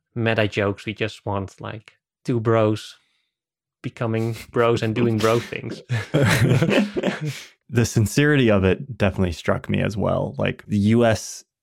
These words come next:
Speaker 2: blockbuster cinema kind of reached the pinnacle of it with, like, Deadpool, where it was like, what's cool and fun,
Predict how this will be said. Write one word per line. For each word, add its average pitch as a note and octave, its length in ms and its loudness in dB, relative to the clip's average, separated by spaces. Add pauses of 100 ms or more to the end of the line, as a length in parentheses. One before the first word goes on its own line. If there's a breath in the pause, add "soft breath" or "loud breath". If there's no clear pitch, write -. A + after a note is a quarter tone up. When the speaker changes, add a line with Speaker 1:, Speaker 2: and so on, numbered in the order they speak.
(140)
Speaker 2:
blockbuster G#2 580 2
cinema F#2 320 2
kind F#2 220 0
of E2+ 100 -2
reached F2+ 300 0 (260)
the - 140 -4
pinnacle F#2+ 500 0
of F#2+ 140 -2
it F#2+ 100 -6
with, F#2+ 200 -4
like, - 260 -6
Deadpool, - 580 -2
where G2+ 140 -2
it - 100 -6
was - 180 -8
like, G2+ 360 -6
what's G#2 240 0
cool C#3 340 2
and G#2 160 2
fun, F#2+ 560 2